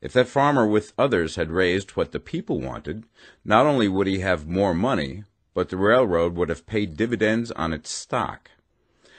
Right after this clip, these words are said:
I was at Evansville, Indiana, later, and a man drove up in a big car and told me,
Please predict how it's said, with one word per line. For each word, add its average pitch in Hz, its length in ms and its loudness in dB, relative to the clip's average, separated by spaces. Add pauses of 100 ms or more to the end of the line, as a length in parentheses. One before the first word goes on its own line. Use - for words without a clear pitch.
(380)
I 113 100 8
was 127 140 6
at 113 120 2
Evansville, 147 500 2
Indiana, 104 540 4
later, 76 580 -2
and 87 180 -4
a 90 40 0
man 113 260 2
drove 107 260 2
up 113 160 2
in 95 80 0
a 82 40 -2
big 101 260 -2
car 98 340 4
and 82 160 -2
told 90 280 0
me, 82 240 -6